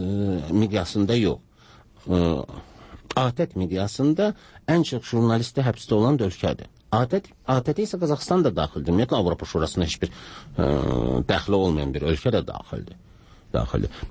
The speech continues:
Yəni ki, bu tendensiya var. Bu iqtisadiyyatda da,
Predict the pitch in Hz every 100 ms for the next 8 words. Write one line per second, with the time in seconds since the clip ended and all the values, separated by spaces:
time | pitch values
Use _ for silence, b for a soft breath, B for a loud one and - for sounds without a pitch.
0 | B 101 92 98 160 220 - - 135 117
1 | 120 107 - - 69 69 76 98 - -
2 | - 98 95 92 - 147 175